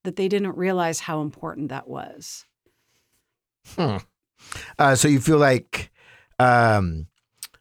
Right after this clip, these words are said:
Speaker 2: like young women
Speaker 1: Mm-hmm.
Speaker 2: of today, uh, is that, uh, do you think that's a requirement for them, or, or is, or does that have to do with, like, a person's own age? Like, when I'm in my twenties, I'm more attracted by this thing, but now that I get older,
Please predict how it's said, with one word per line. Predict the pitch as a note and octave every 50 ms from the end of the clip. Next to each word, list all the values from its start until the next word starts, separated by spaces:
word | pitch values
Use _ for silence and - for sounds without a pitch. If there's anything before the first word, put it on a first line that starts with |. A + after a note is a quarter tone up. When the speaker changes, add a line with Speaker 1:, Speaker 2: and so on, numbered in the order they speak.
| _ _ _ _ _ _ - B2+ -
Speaker 2:
like | - A#2+ A#2+ G#2
young | A2 C3 C3 C#3 C3+
women | C3+ C#3 C#3 D3 D3 D#3 D#3 D#3 - -
Speaker 1:
Mm-hmm. | E3+ D#3 D3 D#3+ D#3+ E3 F3 - _
Speaker 2:
of | B2 A#2 -
today, | - C3 A#2 A#2+ A#2+ B2+ D3 D3 C#3+ - - _ - F#2 F2 -
uh, | - A#2+ A2+ A2 G#2+ G2+ -
is | - A2+ G#2+
that, | A#2 A#2+ A#2+ - -
uh, | A#2 A#2 - -
do | A2+ A2
you | A2+
think | - C3+ B2
that's | A2+ A#2 - A2+
a |
requirement | G#2+ F#2+ - A2+ A2+ A2 A2+ A2 -
for | - G2+
them, | F#2+ A2 A2 A#2 B2+ C#3 C3 - - - - _
or, | A#2+ A#2+ A#2 A2+ A2 - A#2+ B2+ -
or | B2+ C3
is, | B2+ A#2+
or | - B2 C3 B2
does | A2+
that | A#2 A2+ A#2+
have | C3 B2+
to | G#2+ A#2
do | A#2 B2+
with, | A#2+ G#2+
like, | A#2 A2+ -
a | -
person's | - C3+ A#2+ - A2 F#2+
own | A#2 A2+ A2 G#2+
age? | A2 A2 F#2 D#2+ C#2+ - -
Like, | G#2 G2+ G2 - _ - - - _
when | - B2
I'm | B2 A#2 A#2 A#2
in | A#2
my | G#2+ G2
twenties, | F#2 - - D3 C#3+ C3 A2+ G2+ F2+ - - - - - -
I'm | - A2+
more | A2+ A2+ A2 G2
attracted | F#2 - - G#2+ - A2
by | G2 G2+ G2
this | F#2 F2+ -
thing, | - A#2 G2 F#2 F#2 F2+ F2 - - - _
but | - G#2
now | A2 A2+ G#2
that | G#2+ G#2+
I | G#2+ G2+
get | F#2 G#2 G2
older, | F2 A2+ B2+ B2 A2+ A2+ G2+ G2